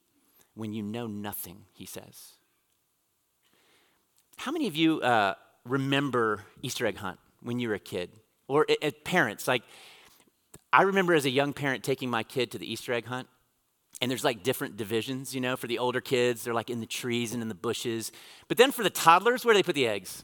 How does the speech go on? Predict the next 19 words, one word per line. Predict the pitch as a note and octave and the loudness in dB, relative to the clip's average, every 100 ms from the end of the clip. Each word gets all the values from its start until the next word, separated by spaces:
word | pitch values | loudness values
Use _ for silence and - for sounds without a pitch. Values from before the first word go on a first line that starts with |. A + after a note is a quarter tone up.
| _ _ _ _ _ _ _ _ _ _ _ - - - | _ _ _ _ _ _ _ _ _ _ _ -20 -20 4
They | A3+ | 6
just, | A3+ - | 6 4
it's | G#3 | 8
like | C#4 B3+ | 8 8
someone | - B3+ A3+ | 8 6 6
comes | - G#3+ F#3+ | 8 6 6
with | |
a | E3 | 2
bag | E3 D#3+ D#3+ | 8 10 8
and | D3+ | 6
just | D3 - | 0 0
throws | E3+ F#3 | 4 4
them | F3+ E3+ | 6 6
out | E3+ | 6
in | |
the | C#3+ | 2
grass. | A2+ B2+ B2+ A#2+ | 2 6 8 6
They're | - C#3 | 2 0
everywhere. | D3+ D#3+ D3+ A2+ | 2 2 0 -2